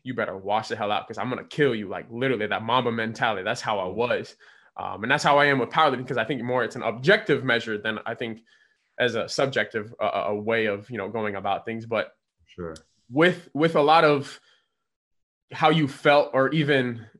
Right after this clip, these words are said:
Speaker 1: a lot of how even your clients feel with certain training, what is the si-, type of biofeedback are you requesting? Or is it like, you know, R P E session, or just, "Hey,"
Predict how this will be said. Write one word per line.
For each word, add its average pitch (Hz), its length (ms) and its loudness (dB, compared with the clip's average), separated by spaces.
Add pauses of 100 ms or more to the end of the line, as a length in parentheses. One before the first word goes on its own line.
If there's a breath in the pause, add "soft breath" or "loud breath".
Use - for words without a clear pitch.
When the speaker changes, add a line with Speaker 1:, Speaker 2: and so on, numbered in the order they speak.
(140)
Speaker 1:
a 113 60 2
lot 127 280 6
of 127 280 4
how 127 300 2
even 127 180 0
your 110 120 -4
clients 147 440 0
feel 117 180 -2
with 113 140 -2
certain - 240 -4
training, 113 320 -4
what 147 160 2
is 160 140 2
the 147 100 2
si-, 139 580 -2
type 139 200 0
of 110 200 -8
biofeedback 120 840 0
are 110 80 -6
you 110 140 -4
requesting? 107 720 -2 (320 loud breath)
Or 104 80 -6
is 107 100 -4
it 110 120 -8
like, 101 180 -6
you 107 60 -6
know, 98 140 -6
R 123 120 4
P 131 120 -8
E 113 140 -6
session, 147 480 0
or 117 160 0
just, 131 240 -4
"Hey," 120 340 2